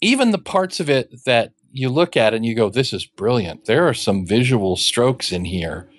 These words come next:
that are just, they're ingenious. They're gorgeous. I can't understand why no one else had these thoughts. But for every one of those, there's four heavy-duty, ham-fisted cliches. And for every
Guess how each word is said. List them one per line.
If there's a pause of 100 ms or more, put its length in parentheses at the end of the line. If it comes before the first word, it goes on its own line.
(420)
that
are (600)
just, (560)
they're
ingenious.
They're
gorgeous.
I
can't
understand (300)
why
no
one
else
had
these
thoughts.
But
for
every
one
of
those, (760)
there's
four
heavy-duty,
ham-fisted
cliches.
And
for
every